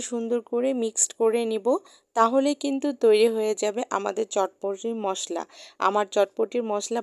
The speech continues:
বাইরে কিনতে যাওয়া লাগবে না। আমি খুব কম উপকরণে একটা মজাদার চটপটির মশলা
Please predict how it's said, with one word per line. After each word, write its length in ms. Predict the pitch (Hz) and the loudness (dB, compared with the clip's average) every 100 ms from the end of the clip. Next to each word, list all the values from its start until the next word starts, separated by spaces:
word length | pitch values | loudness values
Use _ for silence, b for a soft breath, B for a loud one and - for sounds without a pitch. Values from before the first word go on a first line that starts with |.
| 202 | 0
বাইরে 260 | 202 208 214 | 0 0 -2
কিনতে 300 | 214 208 220 220 | -6 -6 -2 -2
যাওয়া 200 | 226 226 226 | 0 0 0
লাগবে 280 | 220 208 233 240 | -2 -4 -4 -4
না। 80 | 269 - | -4 -6
আমি 160 | 202 214 - | -6 -8 -2
খুব 140 | 247 - - | -4 -2 -2
কম 160 | 220 233 240 | 0 0 -2
উপকরণে 580 | 220 254 254 240 247 285 - 214 | 0 0 2 0 0 -2 -2 -4
একটা 200 | - 214 208 | -4 -4 -2
মজাদার 400 | 196 208 226 226 | -2 -2 -4 -2
চটপটির 480 | 202 - 196 185 202 | -2 -2 -6 -6 -4
মশলা 320 | 196 - 233 | -4 -4 -4